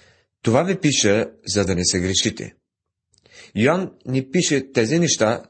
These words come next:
защото Бог не желае неговите деца да се грешават. Макар Бог да ни е осигурил всичко необходимо, за да не се грешаваме, нашето влизане в неговата промисъл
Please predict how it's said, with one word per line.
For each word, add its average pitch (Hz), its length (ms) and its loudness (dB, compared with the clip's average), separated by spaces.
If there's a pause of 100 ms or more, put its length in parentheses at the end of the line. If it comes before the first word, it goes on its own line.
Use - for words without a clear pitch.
защото 135 400 -2
Бог 160 240 0
не 139 100 2
желае 123 480 2
неговите 139 480 -2
деца 117 300 -2
да 104 100 -4
се 110 140 -4
грешават. 113 680 -4 (1200)
Макар 151 260 0
Бог 147 240 0
да 139 140 0
ни 135 100 0
е 135 60 2
осигурил 135 460 0
всичко 180 400 -2
необходимо, 98 640 -2
за 107 160 -4
да 92 100 -2
не 90 80 -2
се 85 140 -4
грешаваме, 104 640 -2 (840)
нашето 151 380 0
влизане 170 360 2
в 131 60 -6
неговата 135 420 2
промисъл 117 560 2